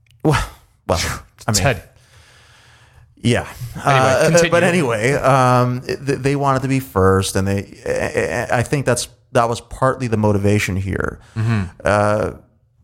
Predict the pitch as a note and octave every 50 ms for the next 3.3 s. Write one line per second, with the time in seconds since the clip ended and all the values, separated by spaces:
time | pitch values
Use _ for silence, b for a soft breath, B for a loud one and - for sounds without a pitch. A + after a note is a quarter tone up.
0 | _ _ _ _ _ _ _ - B2+ B2+ B2+ C3 C3 B2+ F#3 G#3 E3 - A3 D#3
1 | B2+ A#2 A2 A2 - D3+ F3+ G#3+ G#3+ - - - _ _ _ _ _ _ _ _
2 | _ - A#2 - D#3 - - - G#3+ G3+ F#3+ E3+ - - D#3 C3+ A#2+ G#2 - -
3 | - A#2 F2+ C2+ - -